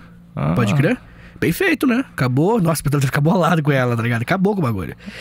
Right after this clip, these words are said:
Speaker 2: E é pra ser rigoroso mesmo, tá ligado? Bem, essa decisão, ela foi da Federação Internacional e ela decidiu excluir a prova hipismo. E por isso vai ter uma substituição porque não tem como você ch-, se chamar pentatlo com quatro esportes, né?
Speaker 1: <laughs> É.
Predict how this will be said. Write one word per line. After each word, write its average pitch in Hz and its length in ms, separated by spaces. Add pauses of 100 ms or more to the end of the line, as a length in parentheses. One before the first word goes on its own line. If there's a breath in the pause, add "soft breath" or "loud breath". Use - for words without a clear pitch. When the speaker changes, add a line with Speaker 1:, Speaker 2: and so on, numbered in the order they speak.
(140 loud breath)
Speaker 2:
E 147 100
é 190 120
pra 214 140
ser 208 140
rigoroso 123 480
mesmo, 107 220
tá 104 120
ligado? 117 300 (640 loud breath)
Bem, 190 220 (360 loud breath)
essa 185 320
decisão, 214 600
ela 180 240
foi 208 200
da 196 100
Federação 190 500
Internacional 214 600 (200)
e 190 80
ela 214 120
decidiu 214 360
excluir 240 500
a 185 80
prova 240 260
hipismo. 240 560 (380 loud breath)
E 131 160
por 220 180
isso 175 560
vai 135 160
ter 156 100
uma 160 100
substituição 180 640 (420)
porque 143 160
não 151 100
tem 156 140
como 170 160
você 151 200
ch-, - 220
se 143 140
chamar 127 240
pentatlo 240 500
com 240 140
quatro - 260
esportes, 113 380
né? 143 100
Speaker 1:
<laughs> 117 100
É. - 80